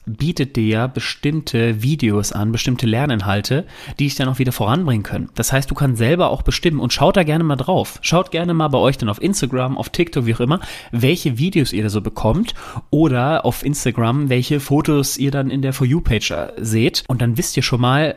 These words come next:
wo ihr vielleicht so in der Vergangenheit <laughs> hingezielt habt. Und, ähm, ehrlich gesagt, wenn ich auf meine For You Page schaue, dann sehe ich unfassbar viele Bücher. Also mir werden ganz, ganz viele Bücher vorgestellt, äh, aus unterschiedlichen Bereichen, weil ich mich dafür interessiere.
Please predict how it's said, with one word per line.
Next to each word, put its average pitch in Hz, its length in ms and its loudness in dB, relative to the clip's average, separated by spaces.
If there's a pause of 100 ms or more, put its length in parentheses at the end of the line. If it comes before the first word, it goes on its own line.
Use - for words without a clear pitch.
(140)
wo 139 260 0
ihr 175 180 0
vielleicht 139 380 0
so - 80 0
in 131 40 2
der 135 80 2
Vergangenheit 135 580 0
<laughs> - 0 -
hingezielt 135 680 0
habt. - 300 -6
Und, 127 460 0
ähm, 117 420 0 (120)
ehrlich 147 200 0
gesagt, 143 260 0
wenn 139 80 0
ich - 140 -2
auf 160 100 0
meine 139 140 2
For 131 120 0
You 170 140 0
Page 127 260 2
schaue, 127 260 2
dann 120 380 -2
sehe 120 280 0
ich - 180 -4
unfassbar 131 480 0
viele 104 340 -2
Bücher. 135 640 -2 (200)
Also 104 580 -2
mir 113 260 2
werden 113 240 0
ganz, 113 200 -4
ganz 117 120 -2
viele - 160 -8
Bücher 117 320 0
vorgestellt, 104 640 -2 (460)
äh, - 20 -8
aus 120 160 -2
unterschiedlichen 123 520 0
Bereichen, 135 520 0
weil 113 140 0
ich 117 100 -4
mich 120 140 -2
dafür 110 240 -2
interessiere. 113 540 -2